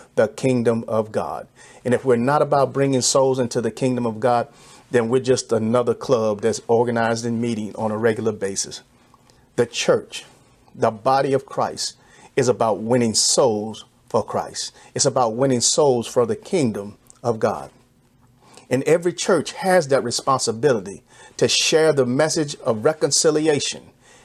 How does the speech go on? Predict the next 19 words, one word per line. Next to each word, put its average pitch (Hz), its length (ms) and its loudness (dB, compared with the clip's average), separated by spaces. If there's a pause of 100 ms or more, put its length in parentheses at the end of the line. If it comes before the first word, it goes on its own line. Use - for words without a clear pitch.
(120)
helping 156 360 2
sinners 113 600 0 (280)
to 123 140 4
reconcile 113 960 0
to 120 320 0
a 117 100 0
holy 120 340 2
God. 101 380 -2 (720)
If - 160 0
we're 143 80 4
going 143 320 2
to 151 80 0
be 139 360 0
about 117 460 -2
the 117 80 -4
message 113 640 -2 (120)
of 110 260 0
the 107 100 -4
church, - 600 -4